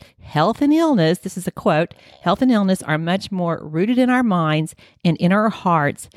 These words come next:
and in how we experience ourselves in the world." Oh my goodness, isn't that awesome? That is so encouraging, uh, to me, and I hope it is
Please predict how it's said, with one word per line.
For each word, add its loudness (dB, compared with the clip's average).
and 0
in 2
how -2
we 2
experience 0
ourselves -2
in 0
the -4
world." -2
Oh 4
my 4
goodness, -2
isn't 0
that 0
awesome? -4
That 0
is -2
so 0
encouraging, -2
uh, -2
to -8
me, -2
and -4
I -8
hope -2
it -2
is -2